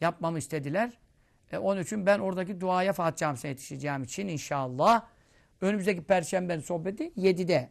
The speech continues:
başlayacak. Bir saat, sekizde bitmek üzere. Cuma akşamları Şifa Şerif derslerimiz devam ediyor. İnşallah Allah bana güç, kuvvet, sıhhat, afiyet ve ihlas. Bana dua edeceksin. Bana ne dua edeceksin?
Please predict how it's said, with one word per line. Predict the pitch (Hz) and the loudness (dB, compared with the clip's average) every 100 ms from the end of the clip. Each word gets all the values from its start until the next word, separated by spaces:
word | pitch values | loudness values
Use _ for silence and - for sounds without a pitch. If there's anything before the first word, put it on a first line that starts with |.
| - | -2
başlayacak. | 147 127 190 277 - _ _ - | -2 -2 -4 -6 -6 _ _ -4
Bir | 226 | -2
saat, | 160 127 - | 0 -2 -2
sekizde | 165 151 135 | -4 -4 -6
bitmek | 131 156 131 | -8 -8 -6
üzere. | 127 139 247 294 _ _ - - - - | -6 -4 -4 -4 _ _ -20 -20 -20 -2
Cuma | 190 226 226 | 6 8 8
akşamları | - 214 208 202 208 | 6 2 4 4 2
Şifa | 196 185 185 | 0 2 2
Şerif | - 190 151 | 2 0 4
derslerimiz | 170 - 151 147 139 135 | 4 4 0 -2 -2 -2
devam | 131 135 | -2 -4
ediyor. | 160 208 | -6 -6
İnşallah | 180 - 165 143 175 202 - - - _ 208 | -6 -4 -2 2 4 4 2 -16 -20 _ 6
Allah | 220 202 170 | 8 6 4
bana | 175 160 | 2 0
güç, | 196 - | -2 -2
kuvvet, | 190 170 - | -2 -2 -2
sıhhat, | 180 190 - | -2 -2 -2
afiyet | 165 151 165 - - _ - | -4 -2 -4 -6 -10 _ -6
ve | 269 | 0
ihlas. | 226 - 185 214 175 - - - _ _ _ _ _ _ - - | 0 2 8 8 8 4 -10 -20 _ _ _ _ _ _ -20 -4
Bana | 160 202 240 208 | 2 4 6 6
dua | 247 240 | 8 8
edeceksin. | 220 190 208 - 190 - _ _ _ _ 180 | 6 4 2 0 -8 -12 _ _ _ _ 2
Bana | 220 240 | 4 8
ne | 285 269 | 8 8
dua | 277 247 | 10 8
edeceksin? | 214 220 131 - - | 8 2 -4 -16 -20